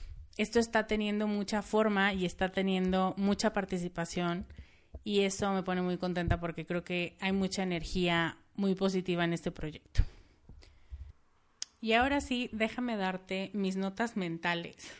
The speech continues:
<laughs> de este tema del ajuste de planes. Hace muchos años, cuando todavía estaba en prepa, tenía un corcho y todavía lo tengo, solo que ahora el contenido del corcho ha cambiado significativamente con los años.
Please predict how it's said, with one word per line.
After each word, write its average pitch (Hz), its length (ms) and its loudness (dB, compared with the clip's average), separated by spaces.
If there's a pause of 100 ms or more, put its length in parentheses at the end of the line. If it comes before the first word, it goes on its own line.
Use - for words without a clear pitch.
(280)
<laughs> - 680 -8
de 190 400 -2
este 208 240 -4
tema 190 560 -2
del 185 460 -2
ajuste 190 420 -4
de 170 140 -4
planes. 139 520 -10 (1300)
Hace 254 180 2
muchos 277 400 4
años, 190 520 -4 (100)
cuando 175 560 -2
todavía 196 340 -2
estaba 196 240 -2
en 185 140 0
prepa, 190 440 -2 (320)
tenía 185 280 -2
un 190 160 2
corcho 208 560 -2 (840)
y 214 100 -4
todavía 285 340 4
lo 285 120 0
tengo, 269 300 2
solo 220 280 0
que 202 100 -4
ahora 190 180 2
el 196 120 0
contenido 185 540 -2
del 180 200 -2
corcho 180 460 -4
ha 185 100 -2
cambiado 180 500 -2
significativamente 185 1400 0
con 165 220 -4
los 165 180 -4
años. 185 480 -2